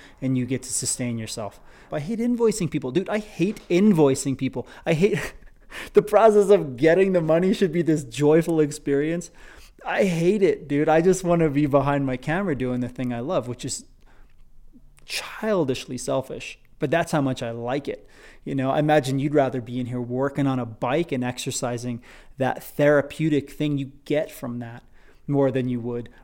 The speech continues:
ringing someone out and watching the bike go out the door. You do that because you have to, but, you know, it's two different levels of fulfillment. They're both extraordinarily necessary. Your peak passion peaks much faster at extrinsic motivation than intrinsic motivation.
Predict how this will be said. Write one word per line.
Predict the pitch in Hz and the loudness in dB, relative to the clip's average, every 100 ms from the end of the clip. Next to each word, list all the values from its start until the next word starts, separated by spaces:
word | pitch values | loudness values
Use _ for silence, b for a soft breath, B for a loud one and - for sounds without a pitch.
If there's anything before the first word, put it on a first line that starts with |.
| - | -10
ringing | 127 143 139 123 | -2 0 0 0
someone | - 135 127 | 0 0 0
out | 135 135 | -2 -2
and | 123 | -4
watching | 120 - 123 | -4 -4 -10
the | |
bike | 107 - 113 135 | -12 -12 -10 -8
go | 123 | -10
out | 117 - | -12 -14
the | |
door. | 120 127 | -12 0
You | 170 | 0
do | 160 147 | 2 0
that | 127 | -2
because | 123 127 117 | -2 -8 -8
you | 120 | -12
have | - 120 - - | -8 -4 -4 -6
to, | 110 110 110 | -14 -14 -14
but, | 117 - | -14 -12
you | 196 | -8
know, | 151 101 123 - | -8 -8 -8 -6
it's | 147 - | -4 -4
two | 214 | -2
different | 151 135 120 | 0 -2 -8
levels | 117 107 - | -12 -12 -18
of | - | -18
fulfillment. | - - - - - | -20 -16 -16 -16 -8
They're | 165 | -6
both | 135 120 - | -4 -6 -6
extraordinarily | - - 139 123 117 113 117 | -10 -8 -4 -4 -4 -8 -10
necessary. | 120 113 123 - 117 - B B B | -12 -12 -14 -14 -14 -16 B B B
Your | 147 139 127 | -2 -2 -2
peak | - 185 170 - - | -6 -6 -6 -12 -14
passion | - 165 160 - 147 131 123 B B - | -2 0 0 -2 -4 -4 -6 B B -10
peaks | - 165 - 139 | -8 -6 -6 -6
much | 123 123 180 - - | -4 0 0 -2 -4
faster | 160 156 135 - 127 120 - | -2 -2 -4 -10 -12 -12 -10
at | 131 | -8
extrinsic | 135 135 - 160 139 127 135 | -6 -6 -6 -2 -2 -2 -4
motivation | 123 117 120 - 123 | -6 -6 -8 -8 -10
than | 120 | -8
intrinsic | 131 143 135 123 117 117 | -4 -4 -4 -6 -8 -10
motivation. | 117 117 120 - 131 | -10 -12 -14 -14 -16